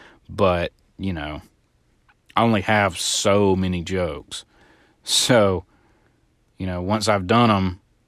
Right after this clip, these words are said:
and I've done 'em in a certain club, and a lot of those same people are coming to the club because ninety percent of the people that are coming to open mics are comedians. So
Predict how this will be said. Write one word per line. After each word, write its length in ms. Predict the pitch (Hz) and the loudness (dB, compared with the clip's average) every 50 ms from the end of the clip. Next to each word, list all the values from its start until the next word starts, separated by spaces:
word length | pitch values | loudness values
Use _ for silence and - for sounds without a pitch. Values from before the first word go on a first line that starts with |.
| _ _ _ _ _ _ | _ _ _ _ _ _
and 100 | - 90 | -8 -6
I've 140 | 90 90 87 | -6 -6 0
done 180 | 87 117 117 113 | 2 2 2 4
'em 120 | 107 104 | 2 2
in 60 | 101 | 0
a 60 | 95 92 | 0 -2
certain 380 | - - 110 110 - 95 87 | 0 0 0 0 0 -4 -10
club, 640 | - - - 123 120 117 117 113 107 98 98 98 95 | -10 -6 -2 2 4 4 4 4 4 4 4 2 2
and 100 | 98 92 | -2 -4
a 40 | 90 | -2
lot 220 | 90 95 104 110 110 | 0 2 2 2 4
of 60 | 104 | 4
those 180 | 104 101 98 | 2 2 0
same 640 | - - - - 98 101 107 107 104 104 101 101 95 - - - - - - _ _ | -2 -4 -2 -2 -2 0 0 0 0 0 0 -2 -4 -6 -10 -20 -20 -20 -20 _ _
people 480 | - - 135 139 - - 101 98 98 98 | -2 0 2 2 2 0 0 0 0 0
are 80 | 95 | 0
coming 220 | 90 - 104 101 101 | 0 0 -2 0 0
to 40 | 95 | 0
the 80 | 92 | -2
club 300 | - - 113 107 107 104 | -2 -2 2 2 2 2
because 240 | 104 110 120 113 110 | 0 0 0 0 2
ninety 320 | 117 117 117 123 135 131 120 | 2 4 4 4 4 2 0
percent 300 | - - - - 117 107 | 0 -2 -2 0 0 0
of 60 | 101 | -2
the 80 | 92 87 | -2 0
people 320 | - 120 120 113 - 98 | 0 0 2 2 2 2
that 120 | 95 95 | 2 -2
are 80 | 87 82 | -2 -4
coming 280 | - - 117 117 107 95 | -4 -4 -2 0 0 -2
to 140 | - - | -2 -4
open 260 | - 92 92 - 90 85 | -4 -6 -2 -2 -2 -2
mics 400 | 85 82 85 87 87 85 - - - _ | -2 -6 -6 -6 -8 -8 -10 -14 -10 _
are 240 | 104 101 101 95 90 | 0 0 2 2 0
comedians. 760 | - - 98 90 90 101 104 92 82 76 71 71 71 76 - | -4 -6 -8 -4 -2 -2 -2 -2 -2 -6 -8 -8 -8 -6 -6
So 380 | - - 92 87 85 82 82 | -4 -4 -4 -4 -4 -6 -6